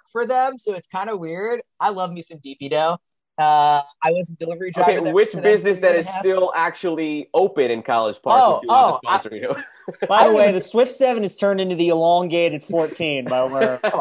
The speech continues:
Speaker 1: on. Is this your first time having me on, B J? You know how this works. Um, that, well, the interesting thing about that is every time I go to College Park now for a game, I, like, see all these restaurants and bars and stuff that I don't recognize.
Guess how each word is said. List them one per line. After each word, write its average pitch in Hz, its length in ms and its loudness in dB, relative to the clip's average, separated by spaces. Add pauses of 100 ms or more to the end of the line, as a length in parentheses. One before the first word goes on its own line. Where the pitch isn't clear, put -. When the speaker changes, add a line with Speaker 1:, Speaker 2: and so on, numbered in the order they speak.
Speaker 1:
on. 180 80 -4 (220)
Is 214 80 0
this 302 160 -2
your 302 100 0
first 285 240 2
time 302 160 2
having 269 280 0
me 247 120 -2
on, 226 260 2
B 247 80 -10 (140)
J? 226 220 0
You 262 140 -10
know 285 180 -2
how 190 120 -2
this - 220 -20
works. 131 460 -14 (400)
Um, 190 320 4 (580)
that, 214 280 -2
well, 220 160 -2
the 214 140 0
interesting 247 400 -6
thing 202 140 -10
about 190 240 -2
that 185 120 -6
is 175 160 -12
every 214 180 -8
time 226 200 -6
I 185 180 -6
go 160 220 0
to - 160 -18
College 151 300 -4
Park 135 220 -6
now 151 180 -8
for 165 160 -10
a 143 100 -8
game, 139 460 -6
I, 156 360 -2
like, 151 140 -6
see 160 260 -14
all 151 200 0
these 143 260 -14 (260)
restaurants 143 460 -4
and 135 100 -12
bars 127 280 0
and 127 60 -20
stuff 139 160 -8
that 135 100 -4
I 127 60 -4
don't 127 180 -6 (100)
recognize. 139 640 -8